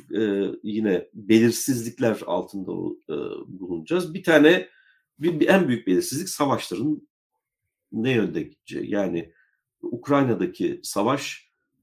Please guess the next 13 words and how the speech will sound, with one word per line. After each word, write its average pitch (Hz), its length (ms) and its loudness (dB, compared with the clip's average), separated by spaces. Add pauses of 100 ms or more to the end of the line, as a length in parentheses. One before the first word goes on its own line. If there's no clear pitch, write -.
(120)
e, 117 40 0
uzun 113 480 0
sürecekmiş 95 640 -6
gibi - 420 -4 (140)
gözüküyor, 110 800 -2 (600)
e, 110 60 4 (320)
ve, 120 380 4 (220)
e, 87 40 0 (320)
daha 113 420 4 (140)
biraz 117 640 0
alevlenme 107 640 4
ihtimali 87 580 -4
de, 143 280 -2